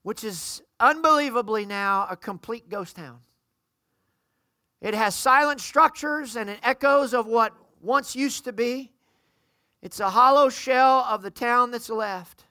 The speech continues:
There are no inhabitants in Rodney, Mississippi. There are no families. There are no people. There's no prospering business. There's nothing flourishing. There's one road in and one road out. You can visit it to this day.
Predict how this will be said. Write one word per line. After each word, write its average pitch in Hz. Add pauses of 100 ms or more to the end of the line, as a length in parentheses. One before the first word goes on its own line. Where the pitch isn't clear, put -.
(580)
There 220
are 240
no 269
inhabitants 269
in 247
Rodney, 247
Mississippi. 240
There 233
are 226
no 247
families. 226
There 214
are 233
no 262
people. 220 (520)
There's 240
no 269
prospering 254
business. 233 (360)
There's 214
nothing 277
flourishing. 254
There's 202
one 254
road 277
in 254
and 185
one 254
road 262
out. 233
You 214
can 190
visit 254
it 233
to 233
this 240
day. 196